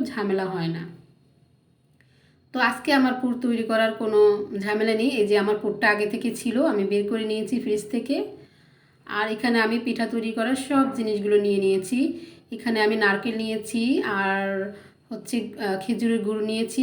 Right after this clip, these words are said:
এটা দিয়ে আমি সুজির ভাপা পিঠাটা তৈরি করব। তো ওই দিন আমি সুজির ভাপা পিঠাটা তৈরি করেছিলাম একভাবে,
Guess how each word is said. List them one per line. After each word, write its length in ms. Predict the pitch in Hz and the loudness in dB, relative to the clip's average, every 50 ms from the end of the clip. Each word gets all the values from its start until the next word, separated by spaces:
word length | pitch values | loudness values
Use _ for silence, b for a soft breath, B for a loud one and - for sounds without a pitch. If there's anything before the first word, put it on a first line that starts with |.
| 269 269 240 | 2 2 2
এটা 180 | 208 202 226 220 | 0 0 0 0
দিয়ে 180 | 214 233 233 226 | 0 0 0 0
আমি 140 | 220 233 254 | 0 0 -2
সুজির 440 | 254 - - 233 214 202 240 269 262 - | -2 -4 -6 -6 -4 -2 0 0 0 0
ভাপা 240 | 202 196 196 220 208 | 0 -2 -2 -2 -2
পিঠাটা 360 | - 214 208 208 190 202 190 | -2 -2 0 0 0 -2 -2
তৈরি 280 | - 196 185 180 165 165 | -2 0 0 0 0 -2
করব। 220 | 175 170 165 170 165 165 165 - - - _ - - _ _ _ _ _ _ _ _ _ _ _ _ _ _ _ _ _ _ _ _ _ _ _ _ | -6 -6 -6 -6 -8 -8 -10 -14 -18 -20 _ -20 -20 _ _ _ _ _ _ _ _ _ _ _ _ _ _ _ _ _ _ _ _ _ _ _ _
তো 60 | 254 247 262 | -12 -10 -6
ওই 120 | 240 233 | -4 -4
দিন 160 | 226 277 294 285 | -2 0 0 0
আমি 220 | 254 240 247 247 254 | 0 0 0 0 0
সুজির 460 | 247 - - 240 226 240 240 247 240 226 | 0 -2 -4 -4 -4 -4 -2 -2 -2 -2
ভাপা 260 | 226 220 220 226 226 | -2 -2 -2 -2 -4
পিঠাটা 360 | 220 - 226 240 233 233 233 | -4 -4 -4 -4 -4 -4 -4
তৈরি 260 | 226 - 240 226 - | -2 -2 -2 -4 -4
করেছিলাম 480 | - 233 214 226 220 - - 226 226 233 - | -4 -4 -4 -4 -4 -2 -2 0 0 0 0
একভাবে, 480 | 220 220 214 214 - 220 226 220 226 | -2 -4 -4 -6 -4 -4 -4 -2 0